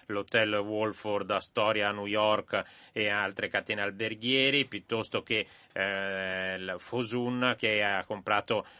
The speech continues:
una quota in, nelle banche, eh, spagnole. Eh, tutti questi soggetti sono considerati a rischio, ma l'attenzione si è spostata in particolare sul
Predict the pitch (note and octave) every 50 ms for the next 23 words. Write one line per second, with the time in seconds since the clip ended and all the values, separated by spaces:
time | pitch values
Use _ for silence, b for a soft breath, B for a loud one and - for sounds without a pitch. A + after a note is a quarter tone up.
0 | b _ G#2 G#2 G#2+ G#2 F#2+ - - A#2 A2 G#2+ G#2+ - - A2+ G#2+ G#2+ G#2 G2+
1 | G2 G2+ G2+ G2+ G2+ G2 G2 G2 G2 F#2+ G2+ G2+ G2+ F#2+ F2+ G#2 G2+ G#2 G#2 G2
2 | - A2+ G#2+ G2+ G2+ G2 F#2 G#2 G#2 G2+ - - - A2+ A2+ A2 A2 A2+ G#2+ F#2+
3 | F2+ F#2+ F#2 G2 G2+ b b b b b - A2 G2+ G2+ F#2+ - C#3 C#3 C#3 -
4 | - C3 A2+ - B2+ B2+ A#2+ - - B2+ A#2 A2 G2 b b b b - - -
5 | A#2+ A2+ A2 G#2+ A#2+ B2 B2 B2 A#2 - - - A2 G#2+ G2+ G2 F#2+ F#2+ F#2 -
6 | - A2+ A2 G#2 - A2+ G#2 F#2 - A2 G#2+ A2+ A2+ A2 - - G#2+ G#2 D2+ G#2+
7 | A#2+ B2 B2 B2 B2+ C3 - - - D3+ D3+ C#3 C3+ A#2 G#2+ G#2+ G#2+ G#2+ G#2+ G#2+
8 | G2+ F#2 G2+ G2+ G#2+ G2+ - - A#2 A2 G#2+ - - - B2 A#2+ A#2+ A2 G#2 F#2+
9 | - - G#2 G2 - - - A2 G2+ - - B2 A#2 A2+ - - G#2+ G2+ b b
10 | b b b b _ G#2+ G#2+ A2 A2 A2+ G#2+ - - A#2+ - - A#2 A2 A2+ A2+
11 | G#2+ G#2 G2+ G2+ F#2+ - - - A2+ G#2+ G#2+ G#2